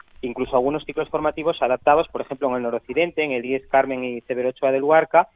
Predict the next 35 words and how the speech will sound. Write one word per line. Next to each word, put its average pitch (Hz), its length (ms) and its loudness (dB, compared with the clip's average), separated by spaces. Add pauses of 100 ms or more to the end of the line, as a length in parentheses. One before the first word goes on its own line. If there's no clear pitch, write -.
(240)
pues - 140 -4
se 127 60 -4
va 127 60 2
a - 20 2
abrir 139 100 -2
un 139 80 -4
ciclo - 240 -6
formativo 123 400 -4
de 139 60 -2
soldadura 123 400 -4
y 131 40 -8
calderería 123 460 -2
que - 80 -8
está 120 160 -6
muy 123 160 -6
relacionado 123 460 -2
también 123 260 -8
con 120 140 -8
todo 117 160 -6
el 113 40 -12
tema 120 280 -4
astillero. 107 420 -4
Es 101 60 -12
decir, - 260 -8 (220)
tenemos 135 240 0
que 160 80 2
hacer 139 160 -2
una 143 140 -2
F 143 180 -6
P 190 240 -2 (240)
adaptada, 123 580 4
lógicamente, 131 560 -6
a 107 60 -2
las 107 120 -4
necesidades, 120 680 0